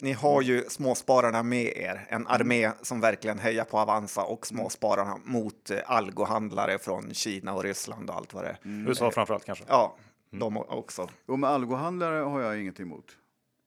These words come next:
Speaker 1: Nej, men
Speaker 2: Det
Speaker 1: vi är bara
Speaker 2: för det, det
Speaker 1: robotar i
Speaker 3: Nej, men det är väl mer,
Speaker 1: allmänhet.
Speaker 3: det är väl mer regel- och förutsättningsförändringarna som
Speaker 2: Mm.
Speaker 3: hela tiden skruvas,
Speaker 2: Mm.
Speaker 3: eh, åt
Speaker 2: Men,
Speaker 3: ett
Speaker 2: men,
Speaker 3: visst
Speaker 2: men
Speaker 3: håll.
Speaker 2: varför inte, om, om ni, ni har ju väldigt många som lyssnar på er och så vidare, och varför inte ta upp det där med, med dem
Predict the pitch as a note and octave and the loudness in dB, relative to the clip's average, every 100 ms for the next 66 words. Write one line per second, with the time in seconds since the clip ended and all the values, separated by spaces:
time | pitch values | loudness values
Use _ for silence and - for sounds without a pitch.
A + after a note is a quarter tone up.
0 | _ A#2+ G2 - - B2 G2+ - _ - | _ -2 -2 -4 -4 -4 -4 -10 _ -14
1 | - - - _ _ - - - A2+ C3 | -12 -18 -20 _ _ -20 -20 -18 -2 2
2 | B2+ A#2 A2 C3+ C3+ C#3 C3+ A#2+ A#2 A#2 | 4 6 4 4 4 6 6 6 4 2
3 | G#2 - - - A#2 C#3+ C#3+ D3+ D3+ D3 | 2 -2 -12 -4 0 2 6 6 6 8
4 | C#3+ D3 C3 C3 C#3 C3 C3 C3+ B2 C3+ | 8 8 4 2 4 6 6 2 4 4
5 | A#2+ A2+ A#2+ A#2 B2 C3+ - A2+ - - | 4 4 4 4 0 -2 -4 -6 -8 -20
6 | - A#2 - A2+ - A2+ G#2 A#2+ A2+ G#2+ | 0 0 2 -2 -2 -6 -2 0 2 2
7 | A2 A#2+ A2 A2 A2 G#2 G#2+ G2+ - G#2 | 2 2 0 0 2 2 0 -4 -2 -2
8 | F#2+ A#2 C3 - - - - D#3 F3 F3 | 2 0 0 -6 -8 -10 -2 0 2 2
9 | E3+ A2 E3 D#3 E3 C#3 C#3+ C#3+ C#3+ B2 | 2 2 2 0 -2 -2 -2 -2 -4 -6
10 | G#2 G2+ C3+ C#3+ D3+ C#3+ - C#3 D3 C#3 | -8 -6 -4 0 0 -2 -4 -4 -2 0
11 | C#3 C3+ B2+ B2+ G#2 A#2+ A2 A2 A2+ G#2+ | 0 0 -2 -6 -4 -6 -6 -6 -8 -8
12 | B2+ A2+ G#2+ G2 F#2+ G#2 F#2+ F2 F#2 G#2 | -10 -8 -4 -4 -6 -8 -8 -8 -8 -6
13 | G#2+ - G#2 G#2 C3 D#3 - A#2 G2 F2+ | -8 -8 -10 -8 -6 -6 -6 -8 -6 -6
14 | F2+ F2+ G#2 F#2+ F#2+ F#2+ F#2 | -8 -10 -8 -8 -8 -8 -10